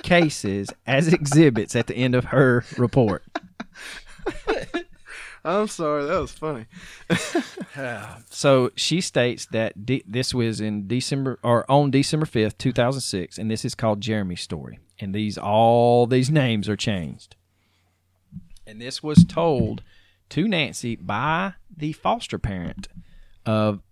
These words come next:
Speaker 1: young Jeremy. And she had Jeremy in custody for two and a half years. And this is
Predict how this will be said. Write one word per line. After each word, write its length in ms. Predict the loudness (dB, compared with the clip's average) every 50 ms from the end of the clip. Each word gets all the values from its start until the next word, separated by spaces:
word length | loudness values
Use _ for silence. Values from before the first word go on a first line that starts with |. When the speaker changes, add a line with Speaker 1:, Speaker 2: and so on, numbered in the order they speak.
| _ _ _
Speaker 1:
young 300 | 0 2 2 2 2 2
Jeremy. 440 | 0 0 -2 -2 -4 -6 -8 -12 -16 -18 -20 -20 -20 -20 _ _ _ _ _ _ _ _ _ _
And 160 | -12 -8 -6
she 200 | -4 -2 0 0
had 240 | 2 2 2 0 0
Jeremy 300 | 0 0 0 2 2 0
in 80 | 0 -2
custody 360 | -2 -4 -4 -4 -4 -6 -8
for 160 | -6 -6 -8 -8
two 140 | -4 -4
and 100 | -4 -4
a 20 | -4
half 220 | -4 -6 -6 -8
years. 300 | -10 -10 -10 -12 -14 -14 -16 -18 -18 -20 -20 -18 -14
And 160 | -8 -6 -4 -2
this 220 | -2 -4 -2 -2
is 400 | 0 0 0 0 -2 -4 -10